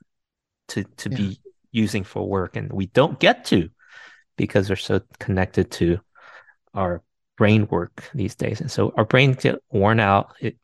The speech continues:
Speaker 1: wasn't designed for that. So be good to yourself and add movement to, to your daily routine, add a good, healthy dose of sleep, and enjoy what you're eating.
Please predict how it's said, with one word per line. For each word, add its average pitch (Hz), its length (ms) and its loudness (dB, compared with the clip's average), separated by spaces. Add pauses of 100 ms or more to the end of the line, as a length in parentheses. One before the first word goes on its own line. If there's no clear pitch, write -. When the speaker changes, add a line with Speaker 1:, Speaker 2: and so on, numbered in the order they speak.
Speaker 1:
wasn't 95 300 -2
designed 92 380 -2
for - 160 -2
that. 90 260 0 (600)
So - 480 -4 (500)
be 117 100 4
good 127 260 4
to 139 60 6
yourself 113 640 2 (480)
and 98 460 -6 (420)
add 104 260 0
movement 104 500 2
to, 104 280 0 (380)
to - 160 -2
your 98 400 -2 (260)
daily 101 560 0 (480)
routine, 123 720 4 (340)
add 92 220 -4
a 87 60 -4
good, 107 320 2
healthy 104 320 -6
dose 101 280 -2
of - 120 -10
sleep, 110 480 2 (240)
and 92 480 -8
enjoy 95 480 -2 (560)
what - 240 -4
you're 139 100 -2
eating. 156 380 2